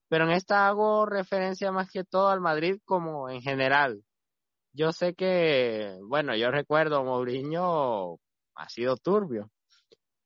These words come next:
Un buen entrenador, pero ha tenido su carácter. Y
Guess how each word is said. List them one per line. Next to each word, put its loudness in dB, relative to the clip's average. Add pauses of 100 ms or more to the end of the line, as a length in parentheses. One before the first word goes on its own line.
(200)
Un 2
buen 2
entrenador, 0
pero 2
ha -2
tenido -8
su -8
carácter. -4 (880)
Y 4